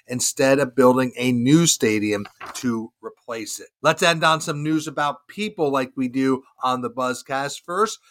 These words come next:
the co-head of William Morris Endeavor Sports, Jordan Bazant, is leaving the company next week when his contract runs out. This is a very significant deal in the world of talent representation. Jordan Bazant joined W M E in two thousand and sixteen from the Legacy Agency,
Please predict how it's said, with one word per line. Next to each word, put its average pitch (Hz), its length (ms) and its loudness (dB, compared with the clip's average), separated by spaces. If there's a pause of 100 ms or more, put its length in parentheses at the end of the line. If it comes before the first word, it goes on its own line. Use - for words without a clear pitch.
(100)
the 143 100 -4
co-head 185 540 2
of 110 120 -6
William 156 360 -2
Morris 147 360 -2
Endeavor 135 380 -4
Sports, 139 540 -2 (260)
Jordan 190 340 6
Bazant, 165 460 2 (100)
is 131 160 -2
leaving 156 600 0
the 233 80 0
company 180 500 0
next 151 420 -2
week 156 300 2 (240)
when 139 140 2
his 147 180 0
contract 156 680 2
runs 147 280 2
out. 156 300 4 (100)
This 147 180 2
is 160 120 0
a 156 80 6
very 135 420 0
significant 170 720 -6
deal 147 340 0 (200)
in 147 200 0
the 165 100 2
world 147 380 4
of 143 120 -2
talent 147 440 2
representation. 139 920 -2 (100)
Jordan 175 320 4
Bazant 151 460 4
joined 165 440 2
W 143 380 4
M 131 140 2
E 131 180 -2
in 107 160 -10
two 214 180 -4
thousand 185 480 2
and 160 120 -6
sixteen 165 600 -8
from 139 180 -6
the 147 100 4
Legacy 143 640 0
Agency, 104 640 -10